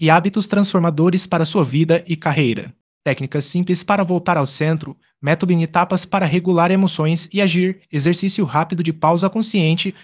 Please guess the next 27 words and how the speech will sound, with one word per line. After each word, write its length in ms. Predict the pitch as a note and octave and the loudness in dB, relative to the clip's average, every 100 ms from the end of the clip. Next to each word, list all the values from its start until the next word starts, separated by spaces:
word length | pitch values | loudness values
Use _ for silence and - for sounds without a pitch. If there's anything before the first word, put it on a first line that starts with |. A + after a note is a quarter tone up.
| _ | _
rotina 340 | - F3+ G#3 G3+ | -4 -2 0 2
matinal 520 | G3 G3 G3+ E3+ F3 | 2 2 2 2 0
funcional 640 | F#3 A3 A3 F3 D3 D3 | 0 -2 0 2 0 -2
e 80 | D#3+ | -6
dicas 340 | C#3 D#3+ E3+ - | -4 -2 -2 -2
para 200 | F3+ F3 | -2 0
reinventar 600 | D#3 G3 G#3+ F#3 F3 F#3 | 0 2 2 2 0 0
sua 220 | - G#3 | -2 -4
carreira 400 | D#3 B2+ D#3+ F3+ | -2 0 0 0
com 140 | F3+ | -2
o 40 | D3+ | -2
pé 140 | D#3+ | 0
no 140 | E3 | 2
chão. 420 | F3+ - A#2+ G2+ G#2 _ _ _ - | 0 0 -2 -4 -10 _ _ _ -10
Intenção, 640 | B2+ D3+ C#3 F#3 G#3 - - | -2 -2 0 0 -2 -4 -4
ação 300 | D#3+ F#3 F#3 | -2 0 0
pequena 520 | F#3+ F#3+ G#3+ G#3+ G#3 | 0 2 2 2 0
e 100 | F#3 | -4
constância, 680 | F3+ G#3 - F3 E3 E3+ E3 _ | -2 -2 0 0 0 -2 -6 _
recomeçar 520 | F#3+ G3 G#3 F#3+ F#3+ | -4 0 0 2 0
via 260 | D#3 D#3+ F#3 | 2 2 2
prática, 560 | E3 D#3 - B2+ A#2 - | 2 0 -2 -8 -12 -2
não 160 | D3 G3+ | 2 2
espetáculo. 720 | - G3 G3 B2 A#2+ A2+ - _ _ _ | 0 -4 -2 -4 -4 -16 -18 _ _ _
Principais 500 | E3 E3 - D#3 D3+ | -4 -4 0 2 2
aprendizados: 720 | D3+ C#3+ C3 C3 C#3+ C3+ B2+ | 2 0 0 2 2 0 -2
um. 220 | C#3 A#2 | -4 -4